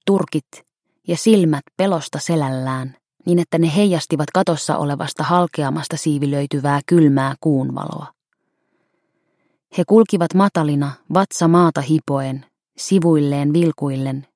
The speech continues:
kuin odottaen näkevänsä varjoissa vaanivan vaaran. Vesilätäköt luolan lattialla vangitsivat kuun hohteen. Se valaisi kivisen metsän, jonka suipoista pilareista osa kasvoi maasta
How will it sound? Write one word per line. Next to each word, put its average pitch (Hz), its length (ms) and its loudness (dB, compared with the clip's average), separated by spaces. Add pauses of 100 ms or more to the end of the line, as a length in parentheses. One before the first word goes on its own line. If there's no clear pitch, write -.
(120)
kuin 170 180 2
odottaen 170 500 2
näkevänsä 147 540 0
varjoissa 147 580 0
vaanivan 139 500 -2
vaaran. 139 520 -8 (2000)
Vesilätäköt 185 680 2
luolan 160 420 2
lattialla 147 520 -4
vangitsivat 151 640 0
kuun 143 280 0
hohteen. 139 680 -8 (1040)
Se 170 180 0
valaisi 180 520 4
kivisen 156 460 0
metsän, 147 560 -4 (200)
jonka 156 220 -2
suipoista 160 680 0
pilareista 147 680 -2 (260)
osa 180 260 0
kasvoi 147 440 -4
maasta 160 560 2